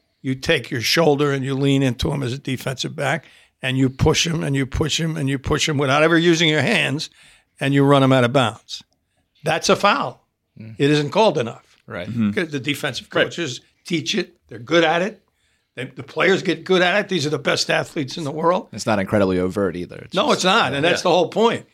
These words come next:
Speaker 1: So they make it hard to officiate. And so we gotta go back, in my view, and look at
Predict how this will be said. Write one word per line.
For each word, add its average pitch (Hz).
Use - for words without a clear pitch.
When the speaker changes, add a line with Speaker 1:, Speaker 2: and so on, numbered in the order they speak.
Speaker 1:
So 151
they 151
make 185
it 147
hard 160
to 160
officiate. 139
And 139
so 170
we 151
gotta 165
go 156
back, 165
in 131
my 135
view, 131
and 131
look 175
at 160